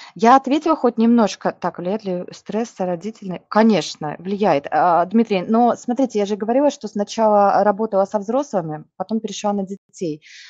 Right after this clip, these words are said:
Я вообще пришла к выводу, что в-, всё в склейке, а, работает, понимаете? А, во-первых, э,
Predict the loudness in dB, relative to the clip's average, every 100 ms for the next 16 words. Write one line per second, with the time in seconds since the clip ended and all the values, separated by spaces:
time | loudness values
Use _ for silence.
0 | -16 -4 0 2 2 -2 -4 -6 -6 -4
1 | -4 -2 -4 -2 -4 -6 -8 -10 -6 -4
2 | -2 0 2 2 2 0 -4 -8 -20 -12
3 | -8 -8 -8 -2 0 -2 -6 -8 -6 -6
4 | -4 -2 -2 -4 -6 -8 -16 -16 -10 -4
5 | -4 -4 -4 -2 0 2 0 0 0 -2
6 | 0 -2 0 0 0 -2 -6 -20 _